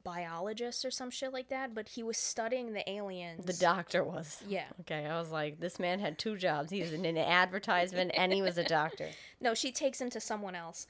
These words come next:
Speaker 1: And he was studying these aliens, and we basically find out that, like,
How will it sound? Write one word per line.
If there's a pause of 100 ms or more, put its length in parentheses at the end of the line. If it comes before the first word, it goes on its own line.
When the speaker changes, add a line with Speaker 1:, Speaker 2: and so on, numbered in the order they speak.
(500)
Speaker 1:
And
he
was
studying
these
aliens,
and
we
basically
find
out
that,
like,